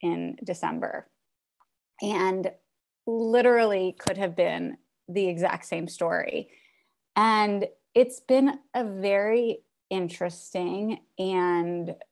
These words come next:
challenging and interesting again journey from, from that day to where we are now. You know, I'm someone who has had a very, um,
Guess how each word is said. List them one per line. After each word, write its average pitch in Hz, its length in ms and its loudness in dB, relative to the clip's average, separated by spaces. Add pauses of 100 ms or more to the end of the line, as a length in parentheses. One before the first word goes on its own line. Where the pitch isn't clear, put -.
(440)
challenging 208 1040 2 (180)
and 180 600 2 (100)
interesting 214 500 0
again 202 580 6 (680)
journey 240 640 4
from, 196 340 -2
from 202 340 -4
that 196 340 4
day 196 340 0 (100)
to 208 120 -4
where 180 800 2 (140)
we 190 300 -2
are 180 280 0
now. 185 720 2
You 196 120 -6
know, 190 140 -2
I'm 208 180 0
someone 208 460 -2
who 190 180 -4
has 185 180 -2
had 185 340 4
a 180 180 2
very, 180 560 2
um, 160 500 -6